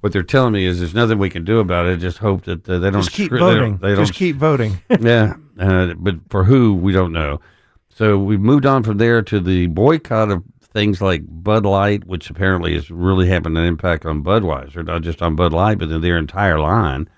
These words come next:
Speaker 1: And I don't know if it's even, 'cause they own another, a number of other brands, uh, out there.
Speaker 2: Well, of course, Bud Light is Budweiser, so I would think that it's probably impacting, you know, other products. And, and this is, there's no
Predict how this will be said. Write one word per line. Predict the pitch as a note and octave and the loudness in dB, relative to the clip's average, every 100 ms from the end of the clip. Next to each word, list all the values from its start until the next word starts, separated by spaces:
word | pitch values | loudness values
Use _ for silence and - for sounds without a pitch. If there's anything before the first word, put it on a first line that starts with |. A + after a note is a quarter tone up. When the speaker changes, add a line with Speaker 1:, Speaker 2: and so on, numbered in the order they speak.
| _ _ _ _ | _ _ _ _
Speaker 1:
And | F2 F#2 | -2 0
I | |
don't | A#2 A#2 | 2 2
know | F#2 | 0
if | F2 | -2
it's | E2 | -4
even, | G#2+ F2+ | -6 -6
'cause | G2 | -4
they | G2 D3+ | 0 0
own | A#2+ | 2
another, | G2 G#2 F#2+ E2 - | 0 0 -2 -4 -10
a | F2+ G2 | -6 0
number | A2 A2+ G2+ G2 F#2+ | 2 2 0 -2 -4
of | E2 F#2 F2 | -4 -4 0
other | F#2+ E2+ | 0 0
brands, | D2+ F#2 C#3 A#2 C2 B1 - - | 0 0 2 0 -4 -12 -20 -12
uh, | E2+ E2 D#2 D2 D2 | -4 -2 -2 -6 -8
out | E2+ D2+ | -6 -6
there. | D#2 C2+ - - _ | -8 -12 -16 -20 _
Speaker 2:
Well, | A#2 F3 | 2 2
of | D3 B2 | 0 -4
course, | C#3+ C#3 | -4 -4
Bud | G2+ A2+ B2+ | -6 -2 0
Light | A#2+ D3 A2+ | 2 2 2
is | A#2 - - _ _ _ _ - | -2 -6 -18 _ _ _ _ -10
Budweiser, | G#2+ G2 A#2+ E3 A#2+ B2+ A#2+ | -8 -4 0 0 2 0 -2
so | - G#2 G#2 | -4 -4 -4
I | A2 A2+ | -2 0
would | A2+ | 0
think | A#2+ A2+ | 0 -2
that | A2 | -6
it's | G2+ | -6
probably | - C#3+ A#2 | 0 0 2
impacting, | A#2 A2 A#2+ A2 G#2 G2 F#2+ _ _ E3+ _ _ - | 0 0 0 0 -2 -6 -8 _ _ _ _ _ -2
you | |
know, | G#2 | -2
other | - A#2 A2+ | 0 0 0
products. | - C3+ A#2+ F#2+ - - _ - | -2 -2 -2 -2 -8 -20 _ -4
And, | A2+ A2+ G#2 _ _ | 0 0 -2 _ _
and | C3+ | -2
this | G3 G#3 | 0 0
is, | E3 | -6
there's | D3 E3+ E3 | -4 -4 0
no | A#3 D#3 | 0 0